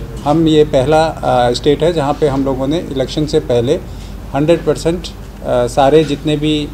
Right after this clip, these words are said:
ल-, license, अ, arms license हैं उनको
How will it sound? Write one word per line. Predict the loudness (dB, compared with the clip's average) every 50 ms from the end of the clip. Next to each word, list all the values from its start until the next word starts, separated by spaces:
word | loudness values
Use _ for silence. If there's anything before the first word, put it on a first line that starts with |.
| -12 -14 -10 -8 -6
ल-, | -4 -4 -4 -4 -4 -6 -8 -10 -12 -12 -12 -12 -12 -10 -4
license, | 0 0 2 2 2 2 4 4 4 2 0 -4 -6 -8 -10 -8 -4 0
अ, | 2 2 4 4 2 2 0 -4 -8 -12 -4 2
arms | 4 6 6 6 4 4
license | 4 4 2 2 0 0 0 -2
हैं | -4 -6 -6 -10 -14 -18 -18 -16 -16 -16 -10 -6 -4
उनको | -2 -2 0 0 0 0